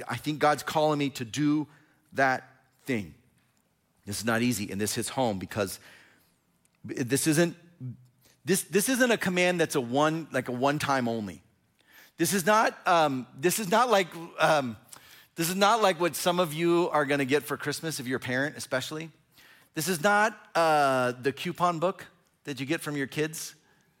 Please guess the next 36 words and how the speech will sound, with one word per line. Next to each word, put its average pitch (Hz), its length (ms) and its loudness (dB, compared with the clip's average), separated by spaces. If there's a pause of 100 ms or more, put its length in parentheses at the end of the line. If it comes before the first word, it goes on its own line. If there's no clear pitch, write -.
(200)
that, 127 240 -2
you 151 100 -4
know, 143 180 2
"I 135 200 2
will 131 380 -2
wash 135 380 0
your 135 160 -6
car 131 260 -2
one 123 200 -4
time, 107 260 -8
Dad, 98 260 -8
redeemable 110 600 -6
anytime, 113 580 -4 (360)
you 120 100 -6
know, 104 220 -2
this 113 260 -8
year." 90 320 -6
Or 135 240 2
like, 135 220 2 (400)
"I 170 240 4
will, 180 240 2
you 165 180 0
know, 160 200 4
Mom, 180 480 -2
this 170 200 -2
is 123 220 -10 (180)
a 143 80 -4
coupon 127 540 -4
to 131 100 -8
do 127 220 -6
the, 156 120 -4
I 156 100 4
will 151 120 0
do 156 220 -6
the 175 120 -2
dishes 147 540 -6